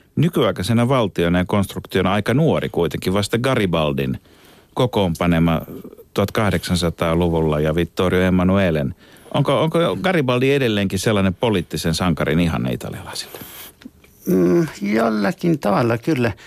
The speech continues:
Speaker 2: Äh, meillä oli nyt pari vuotta sitten, juhlittiin tää it-, Italian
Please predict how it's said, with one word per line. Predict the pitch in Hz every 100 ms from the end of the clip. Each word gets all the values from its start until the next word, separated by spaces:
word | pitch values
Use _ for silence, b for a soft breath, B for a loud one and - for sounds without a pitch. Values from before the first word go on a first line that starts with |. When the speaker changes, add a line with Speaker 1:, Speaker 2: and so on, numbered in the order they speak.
| B - 160 147
Speaker 2:
Äh, | 143 B B B B B B B B B B - - 143 147 139 143
meillä | 160 143
oli | 135 123
nyt | 120
pari | 123 127 117
vuotta | 110 -
sitten, | 107 123 117 120
juhlittiin | 131 120 107 - 101 95
tää | 98 95
it-, | 101 - 113 107
Italian | 107 107 101 101